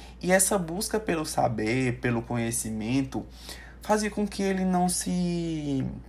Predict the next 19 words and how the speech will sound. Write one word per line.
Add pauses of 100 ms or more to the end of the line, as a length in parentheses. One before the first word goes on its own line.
(160)
detesse
à,
à
pintura
propriamente
dita (300)
e
produzisse
obras
que
repercutissem
como
fu-,
teve
a
repercussão
de
Mona
Lisa,